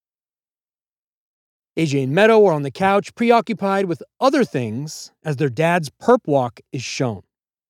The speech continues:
Just another day in suburban New Jersey for these guys, right? Modern day analog to this might be them each doing their own version of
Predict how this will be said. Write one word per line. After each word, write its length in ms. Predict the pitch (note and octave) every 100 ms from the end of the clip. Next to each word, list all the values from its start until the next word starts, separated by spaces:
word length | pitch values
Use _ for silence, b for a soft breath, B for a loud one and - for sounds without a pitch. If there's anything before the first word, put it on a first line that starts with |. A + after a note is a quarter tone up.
| _ _ _ _ _ _ _ _ _ _ -
Just 280 | - A3
another 280 | A#3+ G#3+ G#3
day 200 | E3 G3
in 100 | F#3
suburban 460 | D3 C3+ E3+ E3+ E3+
New 100 | D#3+
Jersey 340 | B2+ D3 B2+
for 140 | A#2 A2
these 220 | A2 G2+
guys, 320 | G#2+ F#2 F#2+
right? 240 | A2+ C#3 - _ _ _ _ _ _ _ _ _ _ _ _ _ _ -
Modern 240 | G#3+ C4
day 140 | B3 A3
analog 340 | A#3+ A3 F#3+
to 60 | G3+
this 200 | F#3+ E3
might 180 | F#3 E3
be 80 | F3+
them 220 | E3+ F3
each 160 | F3+
doing 260 | D3 F3+ F3+
their 160 | D#3+ D#3+
own 160 | F3
version 420 | C3 D#3 D3 D#3
of 240 | D3 B2